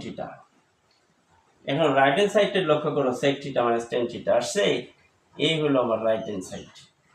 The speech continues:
এইভাবে আমি এই অঙ্কগুলোর সমাধান করতে পারি। আশা করি এই অধ্যায়ের প্রত্যেকটি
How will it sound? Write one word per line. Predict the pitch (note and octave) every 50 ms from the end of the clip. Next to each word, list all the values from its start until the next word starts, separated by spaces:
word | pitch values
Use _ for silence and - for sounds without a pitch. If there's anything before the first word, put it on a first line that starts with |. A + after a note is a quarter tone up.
| _ _ _ _ _ -
এইভাবে | C3+ C#3 C#3+ D3 D3+ C#3+ D#3 D3+ B2 A#2+
আমি | A#2+ B2 D3 G3+ B3 B3 - - _ _ _ _ _ _ -
এই | - - - C3+ B2+ B2+ B2
অঙ্কগুলোর | B2 B2+ B2+ B2+ - B2+ A#2 A#2 A#2 A#2 A#2 A#2 -
সমাধান | A#2 G#2+ A2 A2 A2+ C3+ E3 A3+ C4 C#4 - - - - - _ - - - - -
করতে | C3 B2+ - - - A2 F#2+
পারি। | - - - - - -
আশা | - A2+ A#2 - C3 - -
করি | C#3 D3 F3 E3+ D3
এই | B2+ A#2 A2+
অধ্যায়ের | A2 A2 A#2+ B2 A#2 - -
প্রত্যেকটি | - - - - - A#2 - - -